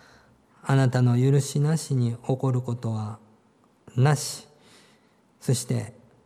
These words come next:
私たちの命はあなたの御手の中に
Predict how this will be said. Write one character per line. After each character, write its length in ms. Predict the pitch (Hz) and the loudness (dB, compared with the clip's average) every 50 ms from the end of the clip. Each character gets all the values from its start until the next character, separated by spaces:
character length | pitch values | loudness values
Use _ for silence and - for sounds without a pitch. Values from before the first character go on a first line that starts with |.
| _ _ _ _ _ _ _ | _ _ _ _ _ _ _
私 360 | - - 147 - 151 139 - - | 0 0 2 2 2 0 0 0
た 80 | 139 | -4
ち 160 | 123 - 135 | -4 0 0
の 220 | 127 127 123 120 120 | 2 2 4 4 4
命 400 | 139 151 147 131 123 - - 117 | 4 4 4 2 0 -2 -6 -6
は 320 | 110 104 107 113 110 - - _ _ _ - | -6 -6 -6 -10 -12 -16 -20 _ _ _ -4
あ 100 | 139 135 | -2 0
な 160 | 139 139 131 | 2 0 0
た 140 | - 127 123 | 0 0 0
の 420 | 120 113 113 107 104 104 - - - _ - - | 0 0 0 -2 -4 -6 -10 -14 -20 _ -4 -2
御 120 | 127 131 | 0 0
手 140 | 123 143 139 | 0 0 0
の 140 | 135 135 135 | 0 0 0
中 300 | 139 143 147 - - 120 | 0 0 -2 -2 -2 -2
に 180 | 117 110 107 | -2 -2 -4